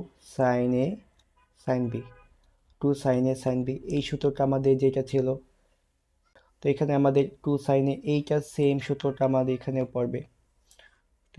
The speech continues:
এখানে আমাদের sin A sin B এই সূত্রটা পড়বে। তো এখন দেখো এটাকে আমরা কি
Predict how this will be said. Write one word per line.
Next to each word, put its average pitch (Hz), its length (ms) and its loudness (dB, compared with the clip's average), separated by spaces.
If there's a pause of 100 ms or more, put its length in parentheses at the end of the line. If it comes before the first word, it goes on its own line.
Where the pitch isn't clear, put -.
এখানে 139 240 -2
আমাদের 135 200 0 (120)
sin 131 220 0 (640)
A - 20 10 (380)
sin 127 300 2
B - 20 -4 (120)
এই 123 100 2
সূত্রটা 131 440 -2
পড়বে। 127 180 -4 (720)
তো 165 80 4
এখন 156 320 4
দেখো 151 200 2
এটাকে 135 300 -2
আমরা 131 180 2
কি 143 80 0